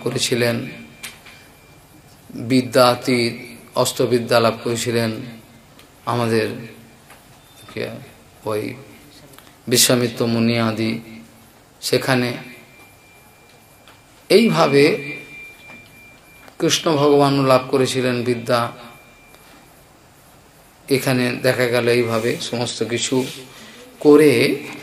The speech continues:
এবার যখন তিনি চলে আসেন, তখন গুরু দক্ষিণা কি দেবেন, এরা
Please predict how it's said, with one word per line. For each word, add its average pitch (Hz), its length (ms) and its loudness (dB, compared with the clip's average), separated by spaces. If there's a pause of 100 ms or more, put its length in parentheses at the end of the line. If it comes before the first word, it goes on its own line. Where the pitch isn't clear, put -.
(600)
এবার 170 260 6
যখন 170 340 2
তিনি 160 200 0
চলে 143 360 6
আসেন, 170 360 0
তখন 139 340 0
গুরু 135 240 2
দক্ষিণা 135 540 2
কি 127 240 -4
দেবেন, 127 420 0 (1120)
এরা 127 180 2